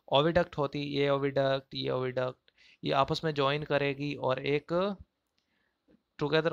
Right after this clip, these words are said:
opening बनाती है ventral साइड में फीमेल जेनिटल पोर की, ठीक है, फीमेल जेनिटल पोर की ओपनिंग बनाती है, ठीक है। Together and open on ventral side a single median female genital pore on fourteen segment। कहाँ हो,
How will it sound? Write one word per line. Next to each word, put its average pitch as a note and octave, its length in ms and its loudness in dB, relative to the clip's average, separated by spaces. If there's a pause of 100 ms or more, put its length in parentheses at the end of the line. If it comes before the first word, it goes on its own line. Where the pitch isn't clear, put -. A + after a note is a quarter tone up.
(140)
opening E3 380 0
बनाती C#3 380 0
है C#3 80 0
ventral C3 280 0
साइड B2 280 0
में D3 280 -6 (500)
फीमेल D#3+ 380 0
जेनिटल C3 500 -2 (440)
पोर B2+ 220 2
की, C3 140 -8
ठीक D#3 180 -4
है, D#3+ 60 0
फीमेल D3 300 -2
जेनिटल C#3+ 380 -4
पोर C#3+ 240 -2
की E3+ 100 -6 (100)
ओपनिंग D3 260 -6
बनाती C3 280 -8
है, C#3+ 40 -8
ठीक D#3 120 -10
है। D3 100 -6 (580)
Together F#3 800 2 (200)
and D3 260 -4
open D#3 340 0
on D#3+ 160 0
ventral D3+ 320 -2
side E3 420 0
a D#3 200 -4
single E3 420 -6
median D#3 360 -4
female D#3 320 -4
genital D3 340 -4
pore D3 240 -6
on D3 200 -6
fourteen C#3 320 -4
segment। B2 320 -8
कहाँ C#3+ 240 0
हो, D#3 180 -4